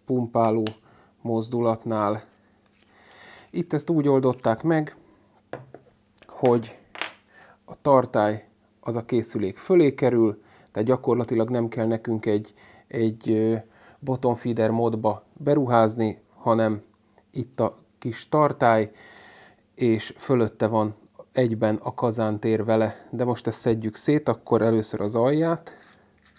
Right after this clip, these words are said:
Azt láthatjuk,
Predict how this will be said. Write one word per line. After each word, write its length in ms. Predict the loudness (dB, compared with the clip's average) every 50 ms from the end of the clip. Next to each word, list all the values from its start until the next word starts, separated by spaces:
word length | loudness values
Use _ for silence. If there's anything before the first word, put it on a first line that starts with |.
| _ _ _ _ _ _ _ _ _ _ _ _ _ _ _ _ _ _ _ _ _ _ _ _ _ _ _ -20 -20 -20 _ _ _ _ _ _ _ _ _ _ _ _ _ _ _ _ _ _ _ _ _ _ _ _ _ _ -20 -20 _ _ _ _ _
Azt 280 | _ -2 -2 -2 0 0
láthatjuk, 800 | 0 0 0 0 -2 -6 -6 -6 -4 -2 -2 -2 -4 -6 -18